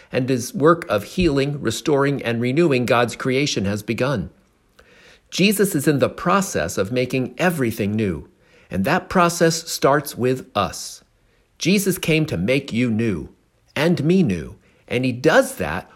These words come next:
when we are baptized and confess we believe that he is the Messiah, the Son of the living God. Through our baptism, we become new creations of God, and that's good news. When you were baptized, you became a new creation in Christ, and nothing or no one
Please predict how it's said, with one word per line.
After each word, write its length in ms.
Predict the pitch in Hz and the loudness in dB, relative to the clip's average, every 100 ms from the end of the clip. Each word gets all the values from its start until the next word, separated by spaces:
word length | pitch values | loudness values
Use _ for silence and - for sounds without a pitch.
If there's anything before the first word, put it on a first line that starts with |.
| - | -4
when 120 | 123 | -2
we 140 | 143 135 | 2 2
are 80 | |
baptized 720 | 110 143 185 190 - 104 - - | 2 2 0 0 -8 -10 -12 -6
and 240 | 143 143 | -4 -2
confess 480 | - 151 - 220 196 | 0 0 0 0 2
we 140 | 160 | 0
believe 400 | 147 160 185 185 | 2 4 4 4
that 140 | 131 - | 2 0
he 100 | 175 | 2
is 160 | 165 | 2
the 100 | - | 2
Messiah, 480 | 135 139 170 160 113 | -2 -2 -2 0 0
the 140 | 92 107 | -2 -4
Son 240 | - 143 | 0 0
of 80 | 131 | 2
the 100 | 123 | 2
living 300 | 131 120 110 | 2 0 -2
God. 360 | 110 98 78 - _ _ _ _ _ - _ _ | -2 -4 -6 -12 _ _ _ _ _ -20 _ _
Through 180 | 170 196 | 2 6
our 120 | 175 | 6
baptism, 580 | 170 190 190 131 123 135 | 4 2 2 0 0 0
we 80 | |
become 380 | 165 160 147 127 | 2 2 0 0
new 180 | 151 196 | 2 2
creations 580 | 190 170 170 170 127 104 | 2 2 4 2 0 -4
of 160 | 98 | -4
God, 320 | - 82 67 64 | -4 -6 -8 -8
and 140 | 85 | -6
that's 240 | 127 143 | -6 -8
good 240 | - 165 151 | 0 2 4
news. 440 | 170 127 78 - _ _ _ _ _ - | 2 0 -4 -12 _ _ _ _ _ -8
When 160 | 90 | -2
you 80 | 170 | 2
were 80 | 220 | 4
baptized, 720 | 185 180 180 69 64 80 - | 4 2 0 -6 -6 -12 -6
you 160 | 135 180 | 0 2
became 340 | 185 151 113 | 2 2 2
a 60 | 92 | 2
new 260 | 120 196 | 2 2
creation 540 | 196 170 165 160 147 135 | 2 2 2 0 -2 -4
in 100 | 135 | -4
Christ, 500 | - 76 62 - - _ - | -4 -4 -6 -14 -18 _ -10
and 220 | 80 104 | -6 0
nothing 360 | 180 190 64 - _ _ _ | 0 0 -8 -14 _ _ _
or 140 | - 82 | -6 -4
no 240 | 92 151 | 2 2
one 500 | 139 160 127 64 | 2 2 0 -2